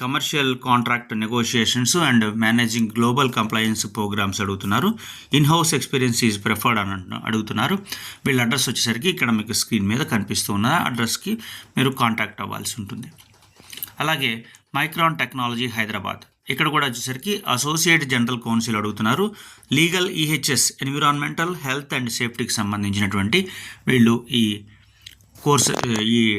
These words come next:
క్వాలిఫికేషన్ అనేది అడగటం జరుగుతుంది. So, ఎక్స్పీరియన్స్ వచ్చేసరికి ఫోర్ ఇయర్స్, అలాగే మీకు in house ఎన్విరాన్మెంట్ మీద ఎక్స్పీరియన్స్ అనేది కావాల్సిందని చెప్పి అడుగుతూ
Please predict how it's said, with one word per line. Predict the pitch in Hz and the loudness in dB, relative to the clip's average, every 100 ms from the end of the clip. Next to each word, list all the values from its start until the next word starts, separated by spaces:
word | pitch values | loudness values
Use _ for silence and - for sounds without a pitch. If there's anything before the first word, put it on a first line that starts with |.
| 98 - 123 | -4 -6 -2
క్వాలిఫికేషన్ | 120 117 - 107 - 101 | 0 0 -2 -2 -2 -4
అనేది | 113 151 110 | -2 0 0
అడగటం | 113 107 98 | 0 -4 -6
జరుగుతుంది. | 101 98 110 151 254 - - - - - - | -6 -6 -2 0 0 -2 -20 -20 -20 -14 0
So, | 190 156 | 2 2
ఎక్స్పీరియన్స్ | - - 170 165 156 | 0 0 0 0 -2
వచ్చేసరికి | 131 135 156 160 | -4 -2 -2 -2
ఫోర్ | 147 147 143 | 2 4 4
ఇయర్స్, | 135 - 233 - _ - - _ 135 | 2 0 -2 -4 _ -20 -20 _ -2
అలాగే | 151 160 139 107 107 _ _ _ - _ _ - | -2 0 -2 -4 -8 _ _ _ -20 _ _ -6
మీకు | 160 139 143 | -4 0 4
in | 160 151 | 4 4
house | 151 131 139 107 117 _ _ _ - | 2 0 -2 -2 -6 _ _ _ 2
ఎన్విరాన్మెంట్ | 131 131 123 113 117 104 | 4 6 4 2 0 -2
మీద | 107 139 117 101 - 113 | -2 0 -2 -4 -12 -10
ఎక్స్పీరియన్స్ | 107 - 113 101 101 | -8 -6 -4 -4 -4
అనేది | 101 135 123 - - | -2 0 0 -4 -2
కావాల్సిందని | 107 107 - 98 95 | 0 0 -2 -4 -4
చెప్పి | 95 - 120 - _ 113 | -2 -2 -2 -8 _ 0
అడుగుతూ | 104 104 | 2 2